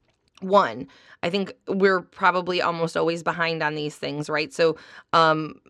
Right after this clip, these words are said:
I, I would question if this has been introduced with a veterinarian, um, you know, on board,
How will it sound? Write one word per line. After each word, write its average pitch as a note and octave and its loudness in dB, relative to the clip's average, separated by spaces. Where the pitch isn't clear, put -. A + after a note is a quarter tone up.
I, F3 -2
I F3+ 0
would F3 -6
question F#3 0
if E3+ -6
this E3+ -12
has E3 -8
been E3 -4
introduced D#3+ -8
with E3 -4
a G3+ 0
veterinarian, G3+ 0
um, E3 0
you F3 -8
know, E3 6
on D#3 2
board, G#3+ 8